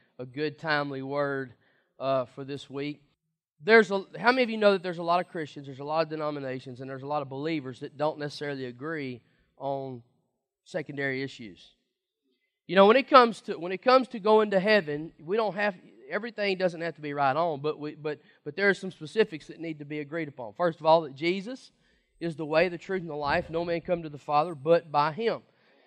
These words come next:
You know, and, and a lot of times we put the name gospel on things that really aren't the gospel. They're just,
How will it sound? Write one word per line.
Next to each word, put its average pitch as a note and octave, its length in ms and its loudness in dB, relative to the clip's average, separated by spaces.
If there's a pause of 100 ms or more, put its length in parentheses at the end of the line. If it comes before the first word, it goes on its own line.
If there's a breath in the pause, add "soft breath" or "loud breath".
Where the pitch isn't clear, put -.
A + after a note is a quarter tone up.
(180)
You D#3 80 -4
know, F3+ 80 4
and, F#3+ 180 2
and G3 140 0
a - 20 6
lot B3 160 12
of D4+ 60 2
times A#3 260 6
we G#3+ 120 -4
put - 240 0
the F#3+ 80 -4
name G3+ 260 2
gospel F#3 520 8
on E3 120 -2
things F3 300 -4
that - 100 -12
really F3+ 220 -4
aren't D#3+ 180 -4
the C#3 100 -14
gospel. E3 460 2
They're D3 140 -8
just, C#3 320 -12